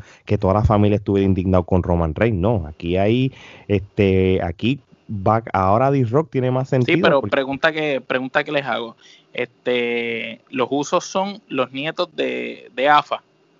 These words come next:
Speaker 1: Sí, porque ellos son los hijos de Rakichi.
Speaker 2: Sí, pero Rakichi es hijo de AFA, ¿verdad? De ese, porque Zika, eh, es el papá de Roman.
Speaker 1: Mano, son como cuarenta y cinco. Yo no, ahí sí que me co-
Speaker 2: Sí, sí, pero no, pero la, pregunto,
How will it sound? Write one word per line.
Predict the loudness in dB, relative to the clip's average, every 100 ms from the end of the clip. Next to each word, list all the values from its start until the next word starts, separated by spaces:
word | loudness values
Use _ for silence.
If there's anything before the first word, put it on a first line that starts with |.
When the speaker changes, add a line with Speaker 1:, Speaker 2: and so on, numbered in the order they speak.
| _ _ _
Speaker 1:
Sí, | 0
porque | 4 4
ellos | 4
son | 4
los | 4
hijos | 4 2
de | 2 -2
Rakichi. | -2 -4 -8 -8 -10 _
Speaker 2:
Sí, | -6 -4
pero | 0 2 2
Rakichi | 0 -4 -4
es | -2
hijo | 0 0
de | 0
AFA, | 2 0 -2
¿verdad? | -12 -8 -8 -10 _ _ _ _
De | -4
ese, | -2 -2
porque | -2 -2 -4
Zika, | -4 -6 2 2 2 0
eh, | -4 -2 -2 -4
es | -6
el | -4
papá | -2 0 2
de | 0
Roman. | 0 -4 -6 _ _ _ _ _ _ -16
Speaker 1:
Mano, | -6 -2 -2
son | -2 -4
como | 0 0
cuarenta | 2 0 -2 -4
y | -4
cinco. | -2 -4 -4 -2
Yo | 0
no, | 0 2
ahí | 0 0
sí | 0
que | 0
me | 2
co- | 4
Speaker 2:
Sí, | 4
sí, | 4 2
pero | 4 4 6
no, | 4
pero | 4 4 4
la, | 4 0
pregunto, | 0 2 4 4 2 2 2 2